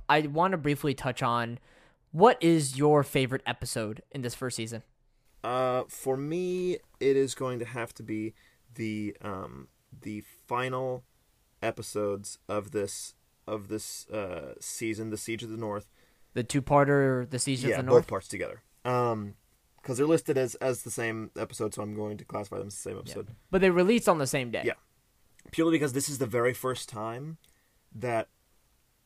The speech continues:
Speaker 2: we as an audience is really, uh, given any sort of sense of change that happens in Aang, specifically as a protagonist, um, that we are s-, able to see his power at all.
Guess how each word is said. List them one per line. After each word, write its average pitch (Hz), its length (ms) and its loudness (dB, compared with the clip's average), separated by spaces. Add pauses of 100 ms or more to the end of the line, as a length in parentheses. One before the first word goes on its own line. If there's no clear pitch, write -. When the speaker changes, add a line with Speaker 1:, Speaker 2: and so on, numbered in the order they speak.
(340)
Speaker 2:
we 123 260 0
as 131 100 4
an 131 120 -4
audience 120 560 -2
is 101 180 -10
really, 113 480 -4 (360)
uh, 98 340 -8 (300)
given 127 420 -4 (340)
any 135 240 -4
sort 127 280 -4
of 104 80 -4
sense - 580 -8 (420)
of 104 540 -4 (720)
change 139 800 -8
that 127 160 -4
happens 131 440 -4
in 113 220 -8
Aang, 107 460 -8
specifically - 500 -8
as 113 100 -2
a - 40 -18
protagonist, 135 680 -6 (440)
um, 104 420 -2
that 110 300 -4
we 117 120 0
are 117 60 2
s-, - 200 -6
able 107 320 -4
to 113 100 -10
see 113 160 -8
his 101 140 -10
power 120 600 -4
at 120 80 -4
all. 120 420 -6